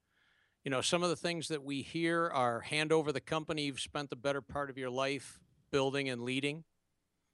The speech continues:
They didn't prepare me to choose the right leaders to continue the family legacy. They didn't prepare me to deal with the sudden death of a family member who's a critical part of the business. They didn't prepare me to fire a relative or to have to communicate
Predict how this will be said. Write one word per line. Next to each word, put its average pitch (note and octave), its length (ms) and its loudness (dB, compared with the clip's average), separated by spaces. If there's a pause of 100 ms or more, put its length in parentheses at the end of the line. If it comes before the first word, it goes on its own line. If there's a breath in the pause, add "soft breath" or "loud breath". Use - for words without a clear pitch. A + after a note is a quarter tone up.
(220)
They C3 100 0
didn't C3+ 260 -4
prepare D3 800 0
me C#3+ 360 0
to C3 360 0
choose D3 460 0
the C3+ 100 4
right C3+ 320 2
leaders C3+ 400 -2
to C#3 100 -10
continue C3+ 520 -4
the B2 80 -8
family B2+ 420 -2
legacy. C#3 600 -2 (1300)
They C#3 80 4
didn't D3+ 240 0
prepare D#3 420 -4
me D#3 140 -4
to C3+ 100 -4
deal C#3 280 2
with C3+ 140 -2
the - 60 -6
sudden C3+ 340 2
death C3+ 300 0
of B2 100 -6
a A#2+ 60 -4
family C#3+ 420 -2
member C#3+ 340 0
who's B2+ 160 0
a A#2+ 40 -2
critical C3+ 380 -2
part C3+ 260 0
of A2 100 -10
the A2+ 60 -8
business. C#3+ 720 -2 (1200)
They B2+ 100 -2
didn't C#3 220 0
prepare D#3 460 2
me D#3 180 0
to C3 140 -4
fire D3 480 2
a B2+ 60 -2
relative D3+ 760 0
or A#2+ 160 0
to A2+ 80 -6
have C3+ 300 0
to C#3 80 -4
communicate C#3 760 -4